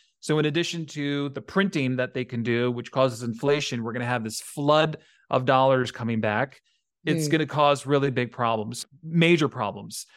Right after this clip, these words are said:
Speaker 1: So we need a safe passage away from fiat currency, and we need to figure out a way to go back to a gold or silver backed currency. Okay.
Speaker 2: Mm.
Speaker 1: Now,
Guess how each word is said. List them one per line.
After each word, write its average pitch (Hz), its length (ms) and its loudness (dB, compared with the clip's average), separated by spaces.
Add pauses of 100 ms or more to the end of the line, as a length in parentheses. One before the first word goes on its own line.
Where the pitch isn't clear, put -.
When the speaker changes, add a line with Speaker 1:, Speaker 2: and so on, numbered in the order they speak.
(300)
Speaker 1:
So 175 480 6 (260)
we 185 300 4
need 226 180 6
a 208 100 6
safe 175 500 4
passage 135 1000 0 (280)
away 147 420 2
from 135 220 -4
fiat 120 420 -2
currency, 117 640 -6 (280)
and 139 160 2
we 139 140 2
need 160 240 4
to 185 80 0
figure 151 320 0
out 135 140 4
a 131 40 0
way 117 500 0 (280)
to 143 80 -4
go 139 220 6
back 131 400 2
to 127 340 -4
a 135 140 -2
gold 147 400 4
or 135 140 -4
silver 156 500 -2
backed 127 520 -6 (640)
currency. 139 600 0 (340)
Okay. 139 500 2
Speaker 2:
Mm. - 60 -20 (800)
Speaker 1:
Now, 147 600 6